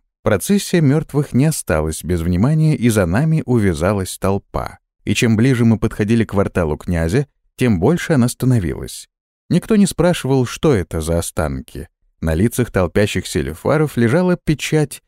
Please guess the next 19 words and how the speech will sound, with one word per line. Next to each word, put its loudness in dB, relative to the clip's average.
непередаваемого 2
ужаса. -2
У 2
ворот 2
квартала 0
мы 2
остановились. -4
Они 0
оказались -2
закрыты. -4
К 0
нам 4
вышел 0
начальник 0
караула 0
и, -2
посмотрев 0
на 4
телеги, 0